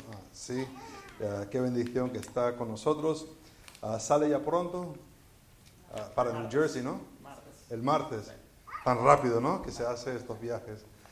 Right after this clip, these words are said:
Speaker 1: Ah, la verdad que, ah, estamos bastante contentos que Zoraida y Karina también están de vuelta con, con nosotros.
Speaker 2: Amén.
Speaker 1: Y, ah,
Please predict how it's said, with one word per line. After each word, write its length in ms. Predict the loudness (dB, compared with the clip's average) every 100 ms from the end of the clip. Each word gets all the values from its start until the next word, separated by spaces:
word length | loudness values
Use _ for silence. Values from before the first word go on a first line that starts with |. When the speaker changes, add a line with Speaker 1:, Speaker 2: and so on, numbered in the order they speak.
| -20 -8
Speaker 1:
Ah, 440 | -4 -2 -4 -4 -6
la 100 | -4
verdad 240 | -4 -4 -4
que, 340 | -4 -4 -6 -10
ah, 160 | -12 -12 -16 -20 -20 -20 -20 -20 -12
estamos 400 | -10 -8 -8 -10 -10
bastante 380 | -10 -8 -6 -6
contentos 400 | -4 -6 -6 -6 -6
que 180 | -6 -6
Zoraida 480 | -8 -2 0 2
y 60 | 0
Karina 340 | -2 -4 -4
también 300 | -6 -8 -8
están 260 | -8 -8 -6
de 60 | -4
vuelta 400 | -4 -2 -4 -4
con, 320 | -4 -6 -6
con 180 | -6 -8
nosotros. 600 | 4 4 4 0 -4 -10 -16
Speaker 2:
Amén. 340 | -16 -16 -16 -12
Speaker 1:
Y, 340 | -4 -2 2 4
ah, 280 | 4 2